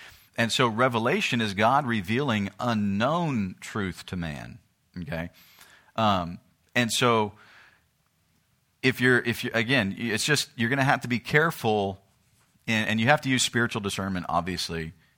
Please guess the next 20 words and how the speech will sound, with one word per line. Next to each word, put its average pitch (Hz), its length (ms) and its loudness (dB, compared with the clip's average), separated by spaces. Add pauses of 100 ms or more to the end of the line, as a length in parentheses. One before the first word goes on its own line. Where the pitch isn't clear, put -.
(120)
you 95 120 -8
know, 82 260 -6 (680)
in, 85 420 -6
in 87 180 -8
hearing 117 460 0
things, 107 340 -2
listening 101 340 -4
to 92 80 -10
somebody. 92 460 0 (400)
Um, 80 460 -4 (480)
you 107 80 -2
know, 87 300 -2
somebody 113 300 -2
could 101 160 -6
say, 101 220 2
you 95 140 -2
know, 95 100 0
"Hey, 104 280 2
I 95 100 4
was, 92 320 -2